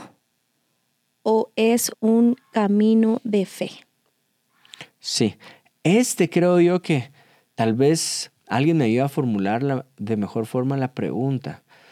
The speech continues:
Speaker 2: Eh, ¿por qué? Voy a intentar explicar la, la intención.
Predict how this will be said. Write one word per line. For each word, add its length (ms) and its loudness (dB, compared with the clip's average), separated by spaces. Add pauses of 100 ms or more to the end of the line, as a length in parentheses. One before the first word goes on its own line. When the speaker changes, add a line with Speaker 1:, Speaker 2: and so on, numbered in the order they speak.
(440)
Speaker 2:
Eh, 680 -6 (560)
¿por 220 0
qué? 220 -2 (1040)
Voy 180 0
a 20 0
intentar 300 -2
explicar 500 -4
la, 340 0
la 160 -2
intención. 680 -4